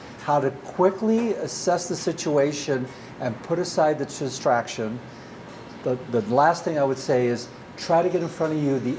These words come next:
evidence that's most important in determining how to respond, how to respond with a decision. And that only happens with ten thousand hours.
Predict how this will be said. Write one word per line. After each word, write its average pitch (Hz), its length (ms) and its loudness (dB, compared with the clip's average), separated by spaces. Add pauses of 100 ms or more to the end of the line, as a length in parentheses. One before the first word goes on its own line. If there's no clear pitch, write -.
evidence 160 480 0
that's - 220 -4
most 131 260 0
important 127 680 2 (320)
in 127 160 -4
determining 120 840 0 (300)
how 143 160 0
to 135 80 0
respond, 127 680 2 (560)
how 156 120 4
to 156 60 0
respond 139 420 2
with 117 140 2
a 110 40 0
decision. 95 580 -4 (380)
And 131 80 -6
that 143 140 2
only 220 320 2
happens 147 460 -2
with 131 100 -10
ten 135 120 -2
thousand 117 240 2
hours. 101 320 -4